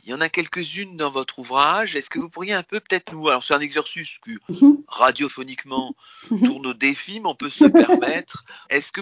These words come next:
Speaker 1: vous pourriez nous dire un peu la, la source de cette photographie, ce qu'on voit et ce qu'elle nous dit de votre projet aussi, d'une certaine manière ?
Speaker 2: Cette photographie, c'est une photographie,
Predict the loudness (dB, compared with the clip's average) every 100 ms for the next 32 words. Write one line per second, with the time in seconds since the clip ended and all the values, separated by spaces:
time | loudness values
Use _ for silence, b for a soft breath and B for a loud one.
0 | -12 -10 -4 -2 -2 -6 -8 -2 -2 -2
1 | -4 -4 -4 -6 -12 -10 -6 -6 -6 -4
2 | -4 -2 -4 -6 -4 -2 -2 -4 -6 -6
3 | -8 B B B B B -6 -2 -2 -2
4 | -8 0 4 4 2 -2 -8 -4 -4 -6
5 | -14 -16 -8 -6 -2 0 0 _ -2 2
6 | 2 0 -4 -8 -8 -8 -8 -8 -10 -10
7 | -10 -10 -18 -18 _ _ 2 2 2 0
8 | 0 -2 -4 2 4 4 0 -2 0 0
9 | 4 4 4